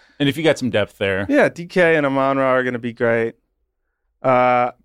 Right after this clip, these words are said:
Speaker 1: Curious to hear your bench receivers.
Speaker 2: Uh,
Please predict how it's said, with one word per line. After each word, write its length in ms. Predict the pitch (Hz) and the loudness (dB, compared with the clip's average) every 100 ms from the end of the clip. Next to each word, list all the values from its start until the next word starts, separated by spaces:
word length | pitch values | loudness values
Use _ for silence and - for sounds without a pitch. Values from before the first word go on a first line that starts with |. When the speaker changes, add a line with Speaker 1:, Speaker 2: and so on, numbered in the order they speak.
| _ _ | _ _
Speaker 1:
Curious 220 | - 123 - | -4 -4 -2
to 80 | |
hear 80 | 98 | -8
your 80 | 92 | -8
bench 260 | 85 90 - | -8 -10 -12
receivers. 480 | - 98 110 117 _ _ _ _ _ _ _ _ _ | -18 -16 -16 -20 _ _ _ _ _ _ _ _ _
Speaker 2:
Uh, 320 | 147 135 131 | 0 2 2